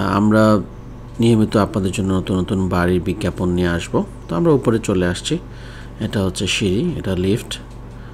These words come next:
আর এই পাশে হচ্ছে একটা ইউনিট, ঢুকে হচ্ছে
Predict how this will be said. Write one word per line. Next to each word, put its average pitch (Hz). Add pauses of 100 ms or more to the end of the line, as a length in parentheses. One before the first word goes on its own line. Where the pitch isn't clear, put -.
(240)
আর 92
এই 95
পাশে 87
হচ্ছে -
একটা 87
ইউনিট, 90 (960)
ঢুকে 98
হচ্ছে 101